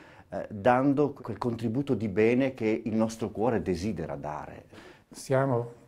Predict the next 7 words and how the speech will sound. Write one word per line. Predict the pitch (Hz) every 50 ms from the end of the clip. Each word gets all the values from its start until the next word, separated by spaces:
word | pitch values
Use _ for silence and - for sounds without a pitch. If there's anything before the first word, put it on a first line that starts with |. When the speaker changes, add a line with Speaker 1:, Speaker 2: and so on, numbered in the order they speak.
| _ _
Speaker 2:
purtroppo | - - 123 - - 123 131 139 127 - 147
in | 131 123
una | 123 120 120
realtà | 120 127 120 117 113 - 123 123 127 139 143 - - -
molto, | - 117 120 123 127 117 120 - 110 101
molto | 117 127 131 135 131 127 - 117
complessa, | 110 - 117 110 107 - 127 113 104 107 107 - - - 135 143 160 -